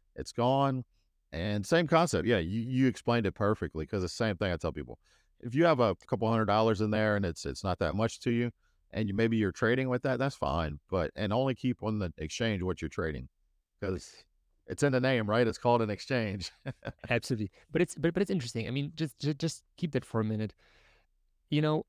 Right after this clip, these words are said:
Speaker 2: an exchange and you as a user, that's kind of an odd, let me say, uh, relationship. You know,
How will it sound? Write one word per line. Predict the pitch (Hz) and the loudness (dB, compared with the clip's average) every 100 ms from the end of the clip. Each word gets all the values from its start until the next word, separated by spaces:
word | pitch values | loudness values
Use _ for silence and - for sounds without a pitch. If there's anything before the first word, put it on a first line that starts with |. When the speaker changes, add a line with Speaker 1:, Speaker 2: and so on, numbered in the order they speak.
| - | -4
Speaker 2:
an | 151 | -4
exchange | 139 - - 170 185 180 - - _ _ _ - | -6 -8 -4 -2 -2 -4 -8 -10 _ _ _ -4
and | 135 120 | -2 -2
you | 117 156 | 0 0
as | 135 | 0
a | 123 | 0
user, | 139 160 156 | 0 2 0
that's | 143 131 - - - - - - - - | 2 0 -2 -8 -10 -10 -12 -16 -18 -10
kind | - 175 | -4 -2
of | 160 | -2
an | 135 - - | -4 -10 -8
odd, | 135 131 135 - - - - - _ _ - | -2 2 2 0 -6 -8 -8 -14 _ _ -8
let | 127 | -6
me | 117 | -6
say, | - 127 120 120 117 120 | -2 0 2 2 0 -2
uh, | - 113 110 110 - | -4 -2 -2 -2 -4
relationship. | - 113 107 101 113 - - | -4 -2 0 -2 -6 -12 -8
You | 131 | -4
know, | 151 156 | -2 -2